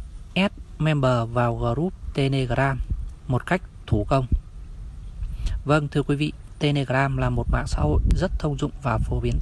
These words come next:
tại Việt Nam. Thường thì những người họ thích marketing, quảng bá thương hiệu, hoặc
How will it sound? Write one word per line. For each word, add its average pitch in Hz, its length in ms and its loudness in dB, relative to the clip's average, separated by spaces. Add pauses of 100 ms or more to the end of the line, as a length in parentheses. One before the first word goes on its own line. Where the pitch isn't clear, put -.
tại 117 140 0
Việt 117 120 -2
Nam. 127 200 2 (2000)
Thường 143 280 4
thì 123 280 2 (640)
những 156 160 0
người 143 220 4
họ 127 180 -2
thích - 180 -2 (280)
marketing, 147 600 0 (480)
quảng 117 200 2
bá 117 180 2
thương 143 220 0
hiệu, 143 200 2 (840)
hoặc 120 160 0